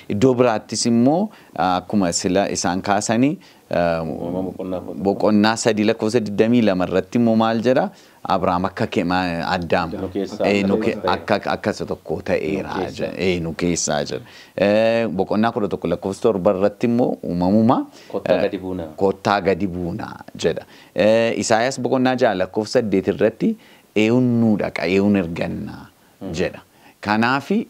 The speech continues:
Speaker 1: bakka baay'eetti Waaqayyo plural bifa ta'een utuu inni of ibsu argina. Egaa kuni amantiidhaan maal jennee fudhanna?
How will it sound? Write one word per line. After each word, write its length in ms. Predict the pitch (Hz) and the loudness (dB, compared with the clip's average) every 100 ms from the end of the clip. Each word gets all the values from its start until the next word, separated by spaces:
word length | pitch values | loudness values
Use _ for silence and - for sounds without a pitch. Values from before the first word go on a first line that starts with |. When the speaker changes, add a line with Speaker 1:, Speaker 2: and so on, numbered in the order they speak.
| - | -10
Speaker 1:
bakka 420 | 87 - - 160 | -2 -2 0 0
baay'eetti 440 | 120 123 120 120 107 | 2 2 0 0 2
Waaqayyo 480 | 95 87 120 127 | 2 0 -4 -2
plural 500 | - - 131 110 87 82 | -2 0 2 2 0 -6
bifa 300 | 87 85 98 | -8 -4 -2
ta'een 320 | 92 78 82 - _ _ _ | -2 -4 -6 -16 _ _ _
utuu 220 | 87 104 | -4 0
inni 160 | 101 92 | 2 2
of 260 | - 92 - | 0 -2 -2
ibsu 420 | 80 - - 80 - - | -8 -8 -6 -6 -8 -2
argina. 460 | 92 85 76 85 82 - - - - | -2 0 -2 -4 -4 -18 -20 -10 -2
Egaa 260 | 113 123 123 - - | 2 2 0 -12 -6
kuni 540 | - 202 165 147 208 - - | 0 4 4 2 -2 -6 -2
amantiidhaan 640 | 107 117 113 - 170 87 | 2 2 2 0 0 0
maal 240 | 87 95 113 | 0 -2 0
jennee 280 | 123 120 110 | 0 0 -2
fudhanna? 380 | 117 131 143 | -2 0 -2